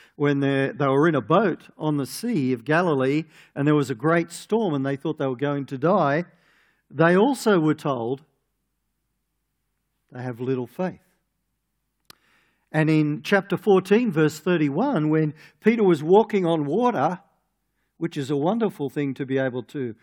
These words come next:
claim to have done. Good to see you too, Beth. Walking on water,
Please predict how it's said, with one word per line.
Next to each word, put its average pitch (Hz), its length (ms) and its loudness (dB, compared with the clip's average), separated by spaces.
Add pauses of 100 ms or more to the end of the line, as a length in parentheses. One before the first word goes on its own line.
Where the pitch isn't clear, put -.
(180)
claim 147 320 -2
to 120 160 -8
have 98 160 -14
done. 143 340 -10 (1120)
Good 135 180 -14
to 123 80 -16
see 160 200 -10
you 127 100 -6
too, 147 260 -12
Beth. 120 200 -16 (3000)
Walking 185 420 2
on 151 200 0
water, 151 440 -4